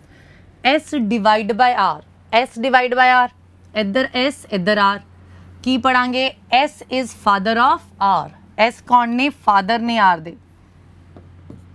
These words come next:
S is father of R। आ बन गया। अगे उन्हें की क्या है? R plus P, R plus P, इत्थे R,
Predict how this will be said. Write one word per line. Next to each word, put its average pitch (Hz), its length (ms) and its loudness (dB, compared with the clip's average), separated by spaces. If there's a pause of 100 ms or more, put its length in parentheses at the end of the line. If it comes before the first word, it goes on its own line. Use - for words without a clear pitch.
(1300)
S 262 100 -14
is 269 220 -2
father 220 440 -2
of 285 220 2 (200)
R। 175 180 0 (260)
आ 196 120 2
बन 226 260 -2
गया। 240 180 -2 (500)
अगे 226 260 0
उन्हें 269 200 0
की 277 120 -6
क्या 277 220 2
है? 294 60 -4 (460)
R 302 60 -10 (220)
plus 285 320 0 (100)
P, 175 100 -8 (440)
R 214 240 2 (100)
plus 262 300 -4
P, 254 140 -4 (340)
इत्थे 240 300 -2
R, 254 240 4